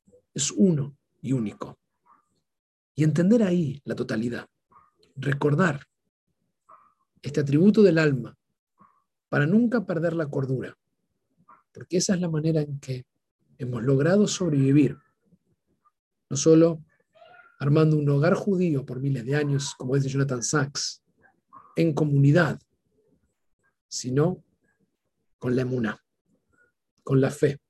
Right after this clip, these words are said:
que nos ha movido y nos ha sostenido y nos ha lo-, invitado a prosperar, más allá de todas las adversidades que como pueblo hemos atravesado, luego de haber vivido esta experiencia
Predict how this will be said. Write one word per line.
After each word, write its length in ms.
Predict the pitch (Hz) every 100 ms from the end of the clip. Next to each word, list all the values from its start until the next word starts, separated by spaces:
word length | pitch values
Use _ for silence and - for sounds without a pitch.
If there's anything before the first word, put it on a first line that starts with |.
| _ _ _ _ _ _ _ _ _ _
que 100 | -
nos 160 | - -
ha 60 |
movido 440 | 156 143 175 190 185
y 40 |
nos 160 | 139 151
ha 40 |
sostenido 600 | 143 135 127 151 165 156
y 100 | 143
nos 220 | 127 113
ha 20 | 139
lo-, 320 | 131 123 117 _ _ _ _ -
invitado 360 | 135 135 165 160
a 80 |
prosperar, 540 | 147 - 143 160 143 - _ _ _ _ _ _ _ _
más 140 | 135
allá 180 | 117 143
de 80 | 139
todas 240 | 139 196
las 160 | 214 208
adversidades 920 | 160 143 139 139 156 131 - - - _ _ _ _ _ _
que 80 | -
como 240 | 139 139
pueblo 340 | 143 170 175 160
hemos 220 | 151 143
atravesado, 680 | 135 127 - 180 196 196 196 - _ _ _ -
luego 320 | 143 151 143
de 80 | 135
haber 340 | 131 147 143 139 - - _ -
vivido 300 | 135 147 165
esta 100 | 143
experiencia 800 | 143 - 143 151 143 143 135